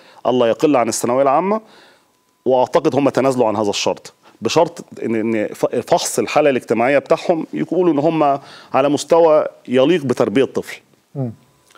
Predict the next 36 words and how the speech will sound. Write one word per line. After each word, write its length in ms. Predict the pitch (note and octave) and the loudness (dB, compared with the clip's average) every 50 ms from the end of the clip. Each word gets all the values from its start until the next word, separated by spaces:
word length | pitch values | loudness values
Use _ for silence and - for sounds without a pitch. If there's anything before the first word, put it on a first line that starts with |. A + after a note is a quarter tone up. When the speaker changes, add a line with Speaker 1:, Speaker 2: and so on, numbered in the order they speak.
| _ _ _ _ _ _ _ _ _ _ _ _ _ | _ _ _ _ _ _ _ _ _ _ _ _ _
Speaker 1:
طبعًا 200 | - D3+ D#3+ E3+ | 0 2 2 4
من 200 | D#3+ C#3 - C#3 | 2 2 2 2
ضمن 200 | B2+ A#2+ F3 F#3 | 2 2 4 4
الشروط 340 | F3+ - - - E3 F3+ E3+ | 2 2 2 2 2 2 4
بقى 180 | C3 C3 A#2 A#2+ | 4 2 2 4
اللي 140 | A#2 A#2 | 2 2
أنا 180 | B2 B2 A#2+ A#2+ | 2 2 2 0
لسه 240 | A#2+ B2 - - G#2+ | 0 -2 0 0 2
قايلها 220 | B2+ C#3+ C#3 C#3 | 2 2 2 0
من 80 | B2 B2 | -2 -2
شوية 320 | A#2 - C#3 D3+ F3+ F#3+ | -2 2 2 2 4 4
إن 80 | F#3+ G3+ | 2 2
هو 180 | G3+ G3+ G3 | 2 4 2
يكون 240 | F#3 E3 - F#3+ E3+ | 2 2 2 2 2
الط-، 180 | D#3+ D#3 - - - | 0 0 0 0 2
إن، 100 | C#3 C#3+ | 2 0
إن 280 | - F2+ C3 C3+ C#3 | 0 0 0 0 0
يكون 220 | C3+ B2+ - F3+ E3 | 0 0 0 0 0
الأسرة 480 | D3+ - - D#3+ - - C3+ B2+ G#2+ - - | 2 2 2 0 2 2 0 0 0 0 -4
زوجين، 520 | - A2 A2 B2 G#2 B2 C3+ D#3+ G3 G3+ F3 - - _ _ _ _ _ _ - - - E2 - - - D2 | -4 -2 -2 0 2 2 2 2 0 -2 -4 -10 -20 _ _ _ _ _ _ -6 -4 -4 -4 -4 -4 -6 -4
لا 160 | G#2+ A2 A2+ | -2 0 0
يقل، 460 | A#2 A2+ - - E3 D#3 C3+ B2+ - - | 0 0 2 2 2 4 2 0 0 0
آه، 340 | E2 F#2+ F#2 G#2 G#2+ G2+ G2+ | -2 -2 -2 0 0 -2 0
مدة 240 | G2 B2+ C#3+ C#3 C3+ | -2 0 0 0 0
زواجهم 460 | G2+ F#2 A2 A#2+ D3+ D3 C3 C3 A2+ | 2 2 2 2 2 2 0 0 0
عن 220 | G#2 G#2 G#2 G#2 | 0 -2 -2 -4
ثلاث 420 | - - - - G#2+ B2 C3+ - - | -6 -6 -4 0 0 0 0 0 0
سنوات، 380 | - B2 A#2 A#2 C3+ E3+ F#3+ G3 - - - _ | -2 0 2 2 2 2 2 -2 -6 -20 -12 _
ولا 160 | - A#2 A#2 | 0 0 0
يقل 280 | A2 - - D#3 D3 C3 | 0 0 0 0 0 0
سن 180 | - D#3 D3 C#3+ | 0 0 0 0
الزوجين 360 | A#2+ G2 A2 A2+ C#3 C#3+ C3 | 0 0 0 0 0 0 0
عن 100 | A2+ G2+ | -2 -2
خمسة 320 | - - B2+ - - A#2+ | -2 -2 -4 0 0 0
وعشرين 380 | G#2 G2 G2+ - - B2 C3+ B2+ | 2 2 0 0 0 0 0 2
عام 300 | B2 C3 D#3 F#3+ G#3+ | 0 0 0 0 -2